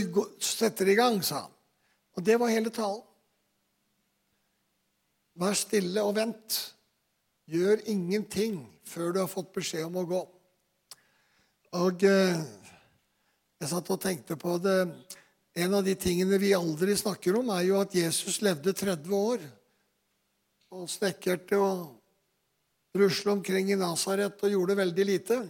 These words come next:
Sånn i hvert fall, eh, vanlig gutt. Men han lærte hva for noe? Han lærte å være. Han lærte å være med sin far. Var det ikke det han gjorde? Ja.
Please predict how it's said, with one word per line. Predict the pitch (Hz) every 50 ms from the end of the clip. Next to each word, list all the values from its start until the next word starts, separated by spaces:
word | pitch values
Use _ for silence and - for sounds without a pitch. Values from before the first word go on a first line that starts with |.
| 127 _ _ _ _ _ - - _ _ _ _ _
Sånn | - - 185 185 190
i | 190 180
hvert | 160 - -
fall, | - 190 190 190 190 190
eh, | 190 185 175 170 147 123 120 117 120 - _ _ _ _ _ _ -
vanlig | 208 208 214 202 175 180 202 196 180
gutt. | 214 247 233 - - - - - - _ _ _ _ _ _ _ _ -
Men | 170 170 170
han | 175 185 185 180
lærte | 190 190 180 147 120 - _ - - 180
hva | 175 170 160
for | - - 190
noe? | 196 202 175
Han | 156 175 165 165 175
lærte | 180 165 131 - - _ - 165
å | 165 165 156
være. | 143 156 165 160 160 147 117 107 113 - - - - _ _ _ _ _ _ _ _ _ _ _ _ _ _ _ _ _ _ _ -
Han | 156 160
lærte | 165 147 - - 165 165
å | 160 151 143 143 147
være | 165 190 190 185 180 170 151 127 113 113 120 156 185
med | 190 185 180 156
sin | - 196 190 -
far. | - 180 190 233 -
Var | - 170 175
det | 170
ikke | - 196 190
det | 190 196
han | 202 208
gjorde? | 214 202 208 202 - - _ _ _ _ _ _ _ -
Ja. | - -